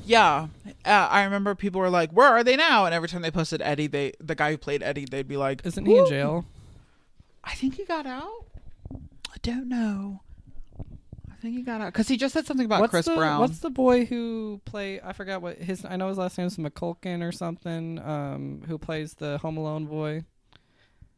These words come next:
Speaker 2: I'm pretty sure he had, like, a f-ed up past in Hollywood, too,
Speaker 1: Oh,
Speaker 2: like, as a child
Speaker 1: yeah.
Speaker 2: star.
Speaker 1: Didn't he only do Home Alone, though?
Speaker 2: He
Speaker 1: Kevin
Speaker 2: did a couple,
Speaker 1: McCulkin.
Speaker 2: he did a cou-, he did a couple other things, too. I've seen him in other stuff.
Speaker 1: Really?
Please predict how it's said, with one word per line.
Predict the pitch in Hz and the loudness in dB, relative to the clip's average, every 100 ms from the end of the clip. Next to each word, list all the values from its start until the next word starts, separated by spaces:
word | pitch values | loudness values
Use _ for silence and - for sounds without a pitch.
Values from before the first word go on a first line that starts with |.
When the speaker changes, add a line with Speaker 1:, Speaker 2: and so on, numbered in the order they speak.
| _ _ - | _ _ -4
Speaker 2:
I'm | 180 | -2
pretty | 196 240 | 0 0
sure | 220 196 | 0 -2
he | 180 | 0
had, | 180 160 | 0 0
like, | 151 147 | -2 -2
a | |
f-ed | 139 - 988 135 | -2 -2 -4 -6
up | |
past | 135 135 131 - | -6 -6 -6 -8
in | |
Hollywood, | 143 135 131 131 131 | -6 -6 -6 -6 -4
too, | 208 254 | -2 0
Speaker 1:
Oh, | |
Speaker 2:
like, | 269 285 | 0 -2
as | 285 277 | -2 -2
a | |
child | 247 220 - - | -2 -2 -2 -6
Speaker 1:
yeah. | |
Speaker 2:
star. | 151 127 123 139 151 - _ - - _ | -8 -6 -6 -8 -12 -18 _ -20 -20 _
Speaker 1:
Didn't | 185 262 | 0 2
he | 311 | 2
only | 285 277 | 2 0
do | 247 | 2
Home | 233 233 | 2 2
Alone, | 208 208 | 0 0
though? | 226 240 254 254 _ _ _ _ _ _ _ - | -2 -2 -2 -6 _ _ _ _ _ _ _ 2
Speaker 2:
He | - | 8
Speaker 1:
Kevin | 269 508 | 8 8
Speaker 2:
did | 453 | 8
a | |
couple, | 302 185 240 | 8 10 8
Speaker 1:
McCulkin. | 170 | 6
Speaker 2:
he | 214 294 | 2 2
did | 349 320 | 4 2
a | |
cou-, | 214 233 233 | 4 4 4
he | 220 | 2
did | 311 339 | 2 2
a | |
couple | 220 226 202 | 2 2 2
other | 160 175 165 | 0 2 0
things, | - 147 139 139 | -2 -4 -6 -8
too. | - 175 147 135 135 | -8 -4 -2 -4 -2
I've | 156 - | -4 -2
seen | 320 | -4
him | 320 | -4
in | 220 | -2
other | 165 143 147 | -2 -2 -4
stuff. | - 139 160 - - | -4 -4 -4 -6 -6
Speaker 1:
Really? | 170 170 185 | -2 0 0